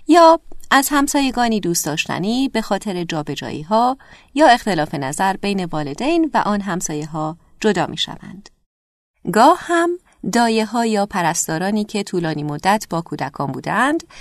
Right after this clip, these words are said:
بدون توجه به خواست کودک برای ادامهٔ رابطه اخراج می‌شوند. والدین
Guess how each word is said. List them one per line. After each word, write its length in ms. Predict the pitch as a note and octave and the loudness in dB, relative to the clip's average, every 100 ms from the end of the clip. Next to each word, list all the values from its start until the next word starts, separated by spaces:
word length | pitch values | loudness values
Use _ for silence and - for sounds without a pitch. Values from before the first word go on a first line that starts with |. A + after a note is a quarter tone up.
| - - G#3 | -20 -8 2
بدون 380 | D4+ E4 D4+ C4+ | 4 6 4 2
توجه 520 | A#3 F#3 D#3+ F3+ G3 | 0 0 -2 -2 -6
به 80 | F3 | -6
خواست 360 | D#3+ G3+ A3 - | -4 -2 -2 -6
کودک 480 | F3 D#3 C#3+ D3+ - | -8 -6 -6 -8 -4
برای 400 | E3 D3+ C#3+ - | -4 -4 -6 -8
ادامهٔ 400 | C#3 C3+ C3+ - | -8 -8 -10 -12
رابطه 560 | - - E3+ C4+ C#4+ D#4 _ _ F#3 | -12 -10 -4 -2 -2 -4 _ _ -4
اخراج 440 | F3+ E3 C3 - | -4 -2 -4 -6
می‌شوند. 600 | E3 - D#3+ - F#3 - _ _ _ _ _ _ _ | -10 -10 -12 -16 -20 -20 _ _ _ _ _ _ _
والدین 680 | F3 E3+ C#3 C3 G3 A#3+ | 0 0 0 -2 -4 -4